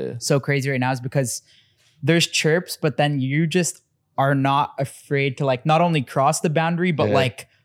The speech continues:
Speaker 2: fucking hop over the boundary and, like, run
Speaker 1: I
Speaker 2: fucking
Speaker 1: think
Speaker 2: a hundred
Speaker 1: that's
Speaker 2: miles
Speaker 1: what
Speaker 2: past it.
Speaker 1: I kinda, even with Connor, we just go what,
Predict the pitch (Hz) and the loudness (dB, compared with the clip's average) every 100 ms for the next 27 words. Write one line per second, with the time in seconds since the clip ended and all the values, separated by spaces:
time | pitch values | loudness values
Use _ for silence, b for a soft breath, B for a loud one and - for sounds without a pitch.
0 | _ - - 165 156 156 120 143 143 156 | _ -10 0 2 2 0 2 0 0 -2
1 | 147 143 135 139 143 143 143 135 131 117 | 0 -2 -2 -2 -2 -2 -2 0 -2 -4
2 | - 143 147 151 151 - 143 185 220 143 | -12 -4 0 2 0 -2 0 2 4 4
3 | 143 143 135 110 127 120 - - 113 127 | 4 2 2 2 -2 -2 -8 -8 -6 -2
4 | 131 117 131 120 110 104 117 123 107 107 | 0 0 0 -2 -6 -4 -2 0 -2 -4
5 | 123 143 127 117 107 | -2 0 0 0 -2